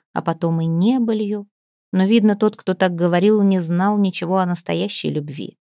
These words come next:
И дня не прошло, как в душе у ведуньи поселилась тоска.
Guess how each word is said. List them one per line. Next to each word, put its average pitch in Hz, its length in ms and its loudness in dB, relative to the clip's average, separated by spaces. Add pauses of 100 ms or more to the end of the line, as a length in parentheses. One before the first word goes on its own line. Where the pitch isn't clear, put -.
(400)
И 220 100 0
дня 285 240 4
не 233 100 6
прошло, 170 380 0
как 160 160 -2
в 156 80 -10
душе 185 300 -2
у 269 100 2
ведуньи 226 460 4
поселилась 170 600 -4
тоска. 156 500 -10